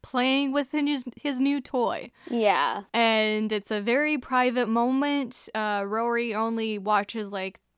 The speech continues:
Speaker 1: a minute of it, and then he's like, Okay, this is not, like, for me. Like, I'm not meant to be seeing this. This is a very private moment, and I
Speaker 2: Yeah.
Speaker 1: should respect that.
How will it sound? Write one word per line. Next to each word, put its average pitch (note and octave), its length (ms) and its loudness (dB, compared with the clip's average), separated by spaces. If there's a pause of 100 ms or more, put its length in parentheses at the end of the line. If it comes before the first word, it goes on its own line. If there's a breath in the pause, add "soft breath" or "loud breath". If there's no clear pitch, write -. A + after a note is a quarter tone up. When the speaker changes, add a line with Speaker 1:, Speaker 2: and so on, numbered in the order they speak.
(120)
Speaker 1:
a A3 60 0
minute G#3 420 0
of A3+ 160 0
it, A3+ 200 2
and G#3+ 120 -4
then G3+ 120 -4
he's G3+ 200 -6
like, F#3+ 280 -4
Okay, F#3+ 220 -8
this F#3+ 220 -12
is F#3 120 -16
not, F#3 380 -6 (320)
like, - 320 -10 (300)
for G3+ 140 -4
me. G3 320 -10
Like, F#3 180 -6
I'm F#3+ 140 -6
not F#3+ 200 -4
meant F3 260 -8
to - 80 -16
be G3 140 -10
seeing G#3 340 -6
this. G#3+ 340 -8
This G3 160 -14
is F#3+ 80 -12
a F#3+ 60 -8
very F#3+ 280 -10
private G3 320 -10
moment, A3 360 -2
and A#3+ 300 -4
I - 40 -6
Speaker 2:
Yeah. G#3 60 -6
Speaker 1:
should G3+ 180 -10
respect A#3 380 -6
that. A3 240 2